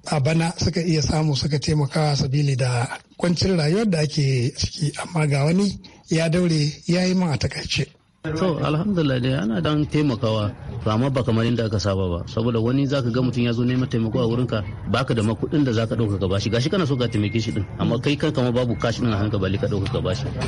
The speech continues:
Speaker 2: In ba dai dan kwanan nan da ake dan samu tsofaffin kuɗin kaɗan-kaɗan da ake dan manaji ba.
Speaker 1: Oh, banki sawa da tsofaffi kenan.
Speaker 2: Eh, ana samu.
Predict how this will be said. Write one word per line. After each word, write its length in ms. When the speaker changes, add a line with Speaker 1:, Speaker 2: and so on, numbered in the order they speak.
Speaker 2:
In 120
ba 120
dai 140
dan 160
kwanan 280
nan 120
da 80
ake 160
dan 400
samu 520
tsofaffin 480
kuɗin 240
kaɗan-kaɗan 420
da 140
ake 240
dan 320
manaji 480
ba. 160
Speaker 1:
Oh, 160
banki 320
sawa 320
da 100
tsofaffi 540
kenan. 320
Speaker 2:
Eh, 160
ana 180
samu. 360